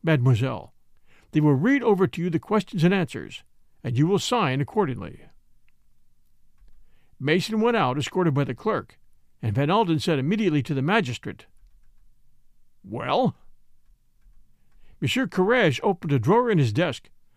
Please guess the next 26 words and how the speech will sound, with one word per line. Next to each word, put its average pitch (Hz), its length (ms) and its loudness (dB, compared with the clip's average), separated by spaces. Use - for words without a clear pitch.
took 156 180 -2
out 214 100 0
a 220 60 0
letter, 180 460 -4
and 117 80 -4
handed 190 380 2
it 135 100 -4
across 214 320 0
to 131 100 -2
Van 131 220 4
Alden. 151 440 -6
This 180 340 4
was 147 140 2
found 131 500 -2
in 139 160 2
Madame's 185 420 2
handbag. 120 680 -2
"Cher 254 440 4
ami," 156 520 0
the 147 100 2
letter 135 260 6
ran, 127 400 0
I 175 120 4
will 285 180 2
obey 233 220 4
you. 95 440 -4